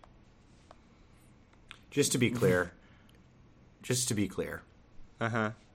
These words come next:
Speaker 1: Louis is not gonna win the championship this year. And despite the narrative that you always try to create on the show that he is the best player in our league,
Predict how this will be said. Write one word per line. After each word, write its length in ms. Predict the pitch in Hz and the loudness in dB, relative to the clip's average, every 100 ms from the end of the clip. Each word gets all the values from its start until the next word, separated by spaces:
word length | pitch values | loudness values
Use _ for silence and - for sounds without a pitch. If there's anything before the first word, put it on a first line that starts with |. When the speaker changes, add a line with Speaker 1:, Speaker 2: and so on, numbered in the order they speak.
| - - - - - - - - - - - - - - - - - - - - - - - - - | -20 -20 -20 -20 -20 -20 -20 -20 -20 -20 -20 -20 -20 -20 -20 -20 -20 -20 -20 -20 -20 -20 -20 -20 -6
Speaker 1:
Louis 840 | 127 123 139 127 123 117 107 104 - - - - - - - - - - - - - - - - - | 0 4 6 8 8 6 4 2 -2 -20 -20 -20 -20 -20 -20 -20 -20 -20 -20 -20 -20 -20 -20 -20 -6
is 680 | 104 98 82 76 76 - - - - - - - - - - - - - - - - - - - | 0 2 2 -4 -4 -6 -6 -12 -20 -20 -20 -20 -20 -20 -20 -20 -20 -20 -20 -20 -20 -20 -20 -10
not 440 | 107 107 92 - | 0 4 4 2
gonna 160 | - 85 | -4 -6
win 160 | 78 69 | -8 -10
the 80 | |
championship 680 | - - - - 69 - - | -12 -12 -14 -16 -14 -14 -14
this 260 | - - - | -12 -12 -12
year. 240 | 78 73 - | -14 -14 -8
And 160 | 107 | -4
despite 440 | 107 - - 120 120 | -2 0 2 2 2
the 80 | |
narrative 760 | 101 101 104 107 104 107 95 - - | 0 2 4 4 2 0 -2 -8 -6
that 140 | 95 | -4
you 180 | 92 85 | -4 -6
always 420 | - 90 101 95 | -2 2 2 0
try 140 | - | -2
to 80 | 95 | -4
create 240 | 90 95 92 | -2 0 0
on 100 | 87 | -2
the 60 | |
show 320 | 85 - 87 | -4 -2 0
that 140 | 92 90 | -2 -4
he 180 | 98 90 | -4 -4
is 120 | 85 | -4
the 80 | 87 | -8
best 400 | - 82 - - | -8 -8 -8 -8
player 260 | 92 87 | -4 -2
in 80 | 87 | -2
our 160 | 82 85 | -4 -2
league, 320 | 87 113 | -2 -2